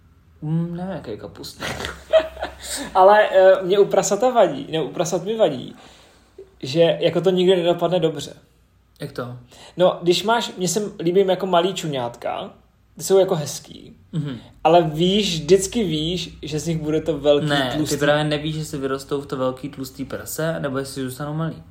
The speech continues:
Speaker 2: Hmm. No nevím, je to takový jako, a, hrozně se mi rozsvítil úplně svět jako s tím křečkem tady.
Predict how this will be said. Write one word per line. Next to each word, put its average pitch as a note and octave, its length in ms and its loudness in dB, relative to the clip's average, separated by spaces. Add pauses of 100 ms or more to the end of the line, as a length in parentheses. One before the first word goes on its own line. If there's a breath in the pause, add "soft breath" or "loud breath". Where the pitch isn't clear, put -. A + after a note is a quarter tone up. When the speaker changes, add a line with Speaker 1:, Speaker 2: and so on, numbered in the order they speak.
Speaker 2:
Hmm. C3 180 -16 (960 soft breath)
No E3 120 0
nevím, G#3+ 340 6
je D#3+ 80 0
to E3 80 -8
takový F#3 340 2
jako, F#3 540 4 (560 soft breath)
a, D3 560 -2 (320)
hrozně D#3 300 -2
se E3+ 120 -6
mi F#3 360 -6 (260)
rozsvítil D#3+ 520 -6
úplně E3+ 300 -4
svět D#3+ 280 -4
jako D#3+ 180 -2
s - 60 -10
tím F#3+ 140 -8
křečkem C#3 500 -8
tady. G2+ 420 -8